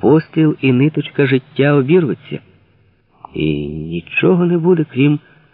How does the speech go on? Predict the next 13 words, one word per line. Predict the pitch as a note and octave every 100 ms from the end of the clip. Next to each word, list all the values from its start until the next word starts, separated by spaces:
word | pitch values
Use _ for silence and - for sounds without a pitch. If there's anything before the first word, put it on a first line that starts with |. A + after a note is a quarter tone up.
| _ _ _ -
безвісти, | - B2+ D3 C3 F2+ C2 - _ - C2+ - _ _ _ _ _ _ _ _ -
крім | G2 G#2 - - _ _ _ _ _ _ _ -
безіменних | F2+ E2 E2+ A#2 B2+ B2+ - -
могил. | F#2 F#2 G#2+ A2+ - _ _ _ _ _ _ _ _ _ _ _ _ _ _ _ _ _ _ _ _ _ _ _ _ -
Так | G2 B2
думалось. | G#2 B2+ C#3+ A2 - - _ _ - _ _ _ _ _ _ _ _ _ _ _ _ _ _ _ _
А | F2
сказав | - G#2 F#2 D#3+ C#3+
я | D2
тоді | - D2 C#2+ - _ _ _ _ _ _ -
тільки | D#3 D#3 A2+
два | G2 -
слова: | - C2 C2